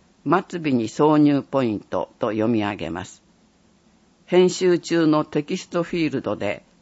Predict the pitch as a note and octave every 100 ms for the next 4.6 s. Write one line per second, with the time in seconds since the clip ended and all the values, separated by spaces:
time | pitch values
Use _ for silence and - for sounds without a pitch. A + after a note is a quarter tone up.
0 | _ - C#3+ E3+ E3 E3+ D#3 - G#2+ -
1 | G#2+ G#2 - G2 _ _ _ _ _ _
2 | - F3 F#3 F3+ E3+ E3 F3+ D3+ B2+ -
3 | G2+ G2+ - - - E3 D#3 - D3+ C#3+
4 | C3+ C#3+ C#3+ E3 C#3 A2+